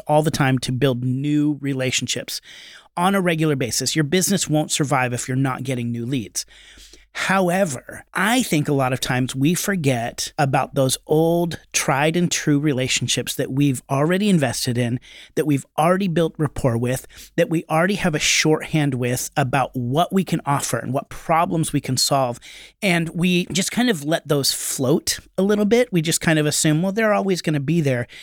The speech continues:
instead of actually seeing how we can invest in those a little bit more.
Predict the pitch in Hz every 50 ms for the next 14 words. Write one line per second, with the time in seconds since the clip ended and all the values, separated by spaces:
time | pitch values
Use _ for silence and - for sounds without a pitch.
0 | - - - _ - 180 175 170 151 - - - - 190 202 226 247 233 - -
1 | 143 143 - - - - 170 160 160 - - - 156 143 147 139 - - - 156
2 | 156 160 175 185 196 - - 160 156 139 131 131 123 123 139 135 - - - -
3 | - 143 135 131 127 120 120 135 127 123 110 110 120 - - - 127 123 127 117
4 | 113 107 113 - - - 113 104 - - -